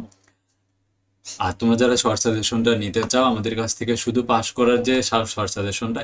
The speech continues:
এটা মাত্র এক রাত পরে তোমরা কিন্তু কভার করতে পারবে। সেটা মাত্র পঞ্চান্ন টাকায় তোমরা ক বিভাগের উত্তর সহকারে নিতে পারবে। So এখানে ক বিভাগে আমাদের যে এ প্লাস সাজেশন রয়েছে, রয়েছে চৌত্রিশটি প্রশ্ন। ক বিভাগ থেকে দেখো ক, খ, গ, ঘ, এই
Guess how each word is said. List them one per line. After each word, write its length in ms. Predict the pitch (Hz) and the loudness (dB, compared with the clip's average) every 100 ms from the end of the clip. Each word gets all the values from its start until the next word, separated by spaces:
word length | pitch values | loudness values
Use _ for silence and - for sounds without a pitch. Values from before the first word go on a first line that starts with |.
| - | -2
এটা 140 | 127 143 123 | -2 0 0
মাত্র 200 | 110 113 135 117 | 0 0 0 2
এক 80 | 113 123 | 2 0
রাত 120 | 120 - | 0 0
পরে 160 | 113 127 | 2 2
তোমরা 180 | 127 117 117 | 2 2 2
কিন্তু 160 | 143 151 | 0 -2
কভার 240 | 107 95 95 95 | -2 -2 -4 -6
করতে 200 | 87 92 | -6 -6
পারবে। 220 | 90 85 85 - - | -6 -8 -8 -12 -12
সেটা 180 | - 107 98 | -8 -4 -2
মাত্র 180 | 95 117 113 | -4 -4 -6
পঞ্চান্ন 380 | 104 95 92 95 95 | -4 -4 -4 -6 -4
টাকায় 220 | 98 98 95 | -4 -4 -6
তোমরা 160 | 98 117 | -6 -4
ক 20 | 98 90 | -4 -4
বিভাগের 300 | 92 92 95 90 | -4 -6 -6 -8
উত্তর 180 | - 95 | -6 -8
সহকারে 380 | 90 90 95 156 117 - _ _ 95 | -6 -6 -4 -2 -4 -8 _ _ -4
নিতে 200 | 90 95 | -4 -4
পারবে। 240 | 82 78 80 - - - | -6 -8 -10 -14 -20 -4
So 40 | - | 0
এখানে 160 | 127 147 143 | 2 2 2
ক 20 | 107 120 | 2 4
বিভাগে 280 | 127 127 131 | 2 2 2
আমাদের 280 | 123 117 120 107 | 4 4 2 2
যে 60 | 107 | 0
এ 20 | 98 | 0
প্লাস 160 | 110 - | -4 -2
সাজেশন 340 | 95 95 - 92 | -2 -2 -2 -4
রয়েছে, 260 | 90 90 - 127 | -4 -4 -4 -4
রয়েছে 240 | 92 90 95 - | -4 -4 -6 -6
চৌত্রিশটি 480 | 98 92 107 - 95 | -6 -6 -8 -8 -8
প্রশ্ন। 240 | 90 87 131 226 - - - _ | -10 -6 -4 -6 -8 -18 -20 _
ক 20 | 110 107 | -4 0
বিভাগ 240 | 117 120 120 | 0 0 -2
থেকে 160 | 127 123 98 | -2 -2 -2
দেখো 200 | 95 135 123 | -4 -8 -6
ক, 20 | 117 107 101 | -4 -4 -6
খ, 40 | - 107 98 | -10 -8 -6
গ, 20 | 98 104 117 - _ _ - | -4 -4 -4 -8 _ _ -8
ঘ, 20 | 104 | -4
এই 60 | 107 | -2